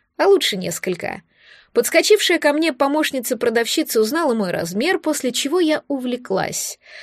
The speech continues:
Очнулась в примерочной с ворохом красивых кружевных вещей, уже предвкушая удовольствие от покупок. Белоснежное белье, персиковое, вишневое, черное.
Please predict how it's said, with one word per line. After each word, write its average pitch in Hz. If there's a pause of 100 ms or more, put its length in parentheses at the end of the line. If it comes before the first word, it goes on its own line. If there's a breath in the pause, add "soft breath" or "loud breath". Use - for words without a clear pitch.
(200 loud breath)
Очнулась 339
в -
примерочной 294
с -
ворохом 285
красивых 254
кружевных 247
вещей, 233 (380 loud breath)
уже 233
предвкушая 254
удовольствие 226
от 262
покупок. 233 (380 loud breath)
Белоснежное 240
белье, 175
персиковое, 196
вишневое, 240
черное. 202